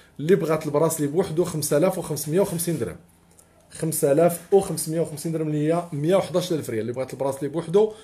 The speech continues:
سانسون سيكونت اورو، سانسون سيكونت اورو. ضحكة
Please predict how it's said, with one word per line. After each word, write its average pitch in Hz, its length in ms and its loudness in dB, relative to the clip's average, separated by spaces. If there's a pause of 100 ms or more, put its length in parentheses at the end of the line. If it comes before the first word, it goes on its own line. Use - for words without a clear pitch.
(500)
سانسون 196 600 6
سيكونت 196 460 2
اورو، 95 220 -2 (400)
سانسون 170 760 2
سيكونت 175 480 -2
اورو. 95 180 -4 (2750)
ضحكة 147 280 -6